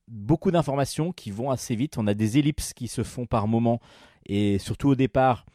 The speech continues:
et qui nous permettent, euh, ben, il faut, euh, être assez, assez subtil, hein, ça fonctionne.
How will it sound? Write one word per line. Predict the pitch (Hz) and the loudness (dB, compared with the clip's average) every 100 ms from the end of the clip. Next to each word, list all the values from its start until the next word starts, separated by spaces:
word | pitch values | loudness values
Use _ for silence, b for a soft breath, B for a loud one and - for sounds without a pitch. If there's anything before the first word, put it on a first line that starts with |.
| b _ - | b _ -12
et | |
qui | 104 - | -12 -2
nous | 117 107 | 2 2
permettent, | 127 104 110 123 _ - | 2 0 0 -4 _ 0
euh, | 104 101 98 | 4 6 6
ben, | 92 101 107 | 4 2 2
il | 104 101 | 0 -2
faut, | - - 107 101 104 | -6 -4 0 2 2
euh, | 95 92 87 _ _ _ - | 2 0 -2 _ _ _ -14
être | 92 104 | -10 -8
assez, | - - 110 | -8 -4 -2
assez | 98 123 | -2 -2
subtil, | 107 120 - 226 190 | -4 -6 0 2 4
hein, | 160 147 | 2 0
ça | - 98 | -2 -4
fonctionne. | - 120 - 220 | -4 -4 0 0